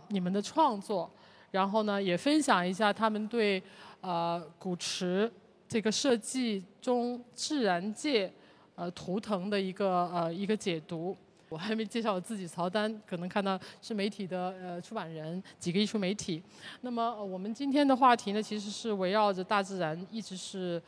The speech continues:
就是我觉得对任何人来说都是我们人类，呃，去，去感受或者是感悟宇宙，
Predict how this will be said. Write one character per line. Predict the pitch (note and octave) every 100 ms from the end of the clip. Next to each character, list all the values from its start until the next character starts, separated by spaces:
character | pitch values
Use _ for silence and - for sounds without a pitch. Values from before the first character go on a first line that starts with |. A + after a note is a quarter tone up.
| - - - -
就 |
是 | G3 - G3 F#3 F3+ F3+ - _ -
我 | G3
觉 | F#3 G#3
得 | A#3
对 | C#4 C#4+
任 | E4
何 | A3
人 | F#3 F#3
来 | F3+
说 | - G#3+
都 | A3 A3
是 | - A3+ G#3 - _ _ - _ _ _
我 | F3+
们 | G3
人 | G#3 G3 A#3
类， | C#4+ C4+ G#3 G3+ -
呃， | F3+ F3+
去， | - - A#3 G#3+ G3 F#3 F#3+ -
去 | -
感 | A3+ F#3+ D#3
受 | E3 C#4 A3 F#3+
或 | A#3
者 | F#3+
是 | F3
感 | G#3+ F3 D#3
悟 | G3+ A3 G3+
宇 | F3+ E3
宙， | - C#4+ G3+